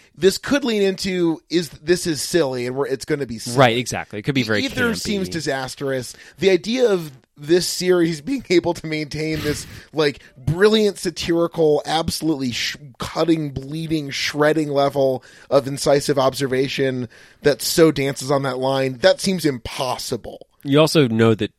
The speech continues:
Speaker 2: two of these are from, like, the last decade, and they're both animated.
Speaker 1: I'm actually really excited about those.
Speaker 2: <laughs> Yeah, I think I'm gonna pull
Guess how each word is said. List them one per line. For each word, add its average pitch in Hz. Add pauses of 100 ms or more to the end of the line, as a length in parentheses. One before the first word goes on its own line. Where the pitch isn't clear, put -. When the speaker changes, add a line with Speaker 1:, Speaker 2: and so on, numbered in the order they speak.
Speaker 2:
two 127
of 104
these 104 (560)
are 107
from, 107
like, 101
the 101
last 98
decade, 95
and -
they're 92
both 92
animated. 87 (1000)
Speaker 1:
I'm 175
actually 202
really 151
excited 120
about 123
those. - (140)
Speaker 2:
<laughs> 170 (360)
Yeah, 123
I 143
think 349
I'm 131
gonna 135
pull 120